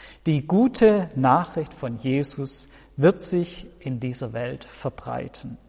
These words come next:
Selbst wenn man Jesu Jünger und Jüngerinnen den Mund verbietet. Denn dann wird Gott andere Wege finden, um zu uns Menschen zu sprechen.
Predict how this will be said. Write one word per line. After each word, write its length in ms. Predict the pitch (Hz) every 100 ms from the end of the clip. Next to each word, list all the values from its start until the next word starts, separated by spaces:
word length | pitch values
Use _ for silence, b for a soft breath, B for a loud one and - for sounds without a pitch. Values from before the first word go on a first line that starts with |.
| _ _ _ _ _ _ B B
Selbst 480 | - 202 220 - - B B B -
wenn 260 | 131 170 190
man 320 | 180 175 160
Jesu 320 | 131 135 -
Jünger 420 | 127 131 160 170
und 180 | 156 127
Jüngerinnen 600 | 135 143 151 143 139 143
den 240 | 143 127 143
Mund 240 | 123 127
verbietet. 840 | - 120 131 131 131 - - - - _ _ _ _ _ _ - _ _ 131
Denn 80 |
dann 260 | 135 175 226 B B -
wird 480 | 139 196 - - - -
Gott 300 | 143 147 - -
andere 520 | 196 240 214 131 117
Wege 320 | 139 131 117
finden, 720 | 113 - 127 123 - 131 127 - _ _ _ _ -
um 180 | 156 147
zu 160 | 156
uns 200 | 135 131
Menschen 460 | 139 131 127 - 135
zu 160 | -
sprechen. 720 | 147 - 139 - 151 - 143